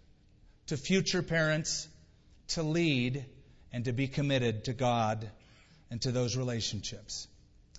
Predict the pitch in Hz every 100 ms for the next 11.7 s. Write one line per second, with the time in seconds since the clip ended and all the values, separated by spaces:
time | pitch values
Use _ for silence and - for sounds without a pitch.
0 | - - - 131 175 208 - 190 156 160
1 | 175 170 - 185 175 - 131 113 110 127
2 | 113 107 98 139 160 160 165 143 139 143
3 | 139 123 - 147 127 107 - - - -
4 | 113 147 120 143 120 107 87 - - -
5 | - - - - - - - - - -
6 | - 147 196 233 - 208 196 208 208 196
7 | 196 208 208 185 160 151 127 131 175 240
8 | - 202 180 226 165 151 143 143 143 127
9 | 127 170 208 - - 185 180 151 139 131
10 | - - 139 127 165 151 135 110 104 160
11 | 190 143 185 139 196 247 101